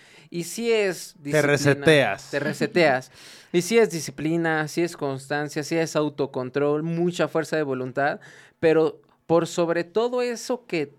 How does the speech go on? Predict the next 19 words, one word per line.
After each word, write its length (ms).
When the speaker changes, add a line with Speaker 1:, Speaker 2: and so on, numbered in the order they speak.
Speaker 1:
te 100
ayuda, 680
hay 240
una 260
fuerza 500
superior 600
que 160
es 100
la 160
de 140
Dios. 360
Es 220
ese 240
amor, 560
es 160
esas 260
ganas 300
de 60
seguirle, 680